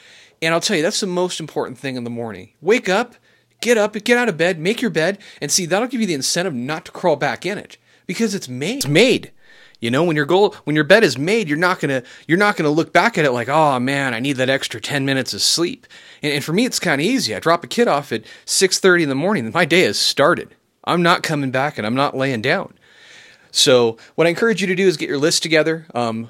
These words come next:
top of my list, it says twenty nineteen and it says confident. And confidence is something that I've really wanted to project this year. I, I've learned to speak in front of people, and I'll tell you, that's something that's hard to do. You gotta get over your fear of people, and you gotta realize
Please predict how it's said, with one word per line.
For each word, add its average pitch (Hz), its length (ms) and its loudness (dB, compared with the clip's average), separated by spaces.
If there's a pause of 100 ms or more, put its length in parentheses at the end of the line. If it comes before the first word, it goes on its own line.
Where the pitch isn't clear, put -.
top 180 220 4
of 160 60 0
my 147 120 4
list, 156 260 2
it 107 60 -8
says 113 180 -2
twenty 170 280 -2
nineteen 143 420 -2
and 127 100 -2
it 104 80 -6
says 120 200 -4
confident. - 680 -10 (340)
And 127 300 -2
confidence 190 480 2
is 123 60 -2
something 147 420 0
that 117 220 -2 (260)
I've 127 160 -2
really 190 220 4
wanted 156 240 0
to 113 80 -10
project 131 400 0
this 131 200 -4
year. 135 380 0
I, 127 160 0
I've 131 160 -2
learned 170 280 0
to 135 40 -6
speak 160 420 -6
in 139 100 -8
front 139 180 -4
of 123 80 -8
people, 143 440 -6 (280)
and 139 100 -2
I'll 139 60 0
tell 165 180 0
you, 165 180 0
that's 143 360 -2
something 165 440 -2
that's 117 180 -4
hard 135 340 -2
to 120 60 -8
do. 107 340 -6 (580)
You 104 120 -10
gotta 156 360 0
get 160 160 2
over 165 180 4
your 156 140 0
fear 151 220 2
of 143 100 -4
people, 139 380 -4
and 123 100 -4
you 120 60 -6
gotta 180 240 -2
realize 143 600 2